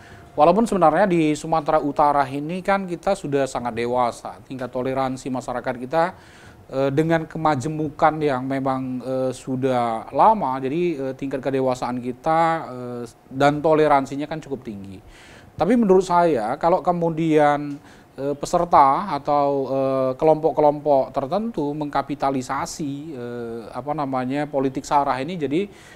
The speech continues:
potensi gesekan itu kan muncul. Jadi kita sebenarnya nanti akan mengajak, eh, partai politik, kemudian mengajak tokoh masyarakat,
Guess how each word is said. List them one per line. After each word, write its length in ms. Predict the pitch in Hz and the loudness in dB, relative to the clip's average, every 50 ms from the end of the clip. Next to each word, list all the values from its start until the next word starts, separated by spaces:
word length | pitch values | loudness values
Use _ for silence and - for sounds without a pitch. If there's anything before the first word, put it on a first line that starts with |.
| - - - | -20 -20 -6
potensi 560 | - 170 165 165 180 175 175 170 151 - 170 | 0 0 2 4 4 4 4 2 -2 -4 -2
gesekan 480 | 139 139 151 147 - 170 151 156 160 175 | 2 4 2 2 2 0 -4 -2 -4 -4
itu 160 | 170 160 175 | -4 -6 -6
kan 160 | 175 196 196 | -4 -4 -4
muncul. 720 | 196 196 170 147 143 135 123 110 - - 110 101 95 98 110 110 | -6 -6 -10 -10 -10 -10 -10 -12 -12 -12 -12 -12 -14 -14 -10 -4
Jadi 480 | 117 139 180 226 247 233 - - - - - - - - - | 0 2 2 2 2 -2 -8 -16 -20 -20 -20 -20 -20 -12 -2
kita 160 | 175 185 226 | 2 2 2
sebenarnya 480 | 208 233 214 185 170 165 170 202 233 220 | 2 4 4 6 6 6 6 6 4 4
nanti 240 | 180 165 170 214 | 4 2 2 4
akan 400 | 196 165 139 - 170 165 165 165 | 4 4 4 2 0 0 0 0
mengajak, 800 | 160 156 156 156 143 139 127 117 131 143 156 175 196 208 - - - 135 | -2 -2 0 0 0 -2 -2 4 8 10 12 12 10 8 4 -2 -10 -6
eh, 240 | 135 131 131 131 131 | -4 -4 -4 -4 -2
partai 240 | 135 143 135 151 135 | -4 -4 -4 -6 -4
politik, 720 | - 147 139 139 131 - - 160 165 165 165 165 - - | -2 -2 -2 -2 -2 0 2 4 6 6 4 2 -2 -10
kemudian 640 | 147 127 120 120 120 120 120 131 143 151 151 151 151 | -8 -8 -6 -6 -6 -6 -2 0 4 4 4 4 2
mengajak 640 | 147 139 127 123 127 131 135 123 147 139 120 117 123 | 0 -4 -2 -2 -2 -2 0 2 2 2 0 0 -4
tokoh 160 | 120 120 120 | -6 -6 -6
masyarakat, 880 | 117 113 - 127 127 143 143 - - - 165 160 156 - - - - | -6 -6 -4 -2 0 0 0 0 2 4 4 4 4 2 -4 -20 -20